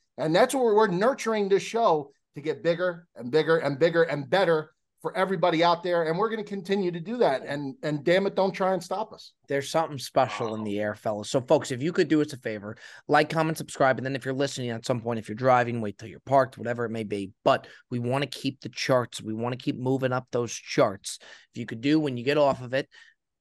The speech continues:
Speaker 2: Mikey V, it's all yours.
Speaker 1: No, no, go.
Speaker 2: Go ahead, five star, comment in the Apple app. We gotta keep our way churning and burning. Um, thank you guys. Please, five star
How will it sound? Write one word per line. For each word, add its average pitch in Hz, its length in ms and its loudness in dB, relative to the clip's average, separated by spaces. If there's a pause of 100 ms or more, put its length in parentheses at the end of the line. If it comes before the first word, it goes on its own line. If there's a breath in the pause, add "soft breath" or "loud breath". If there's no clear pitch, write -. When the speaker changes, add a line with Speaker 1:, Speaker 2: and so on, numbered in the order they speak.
(100)
Speaker 2:
Mikey 101 180 -10
V, 120 100 -4
it's 131 120 -6
all 120 100 -2
yours. 131 360 -4
Speaker 1:
No, 170 120 4
no, 190 340 2
go. 165 260 -4 (180)
Speaker 2:
Go 123 160 2
ahead, 127 240 2
five 131 460 -2
star, 131 560 2 (240 soft breath)
comment 147 640 -6
in 139 460 -4
the 135 260 -4
Apple 135 640 -2
app. 120 300 -2
We 127 140 -8
gotta 123 360 -4
keep 147 400 -8
our 139 180 0
way 127 280 -4
churning 127 540 -8
and 139 180 -6
burning. 117 420 -8 (240 loud breath)
Um, 120 340 -10
thank 139 280 -2
you 135 100 -4
guys. 120 300 -4
Please, 127 420 -6
five 131 380 0
star 120 420 -2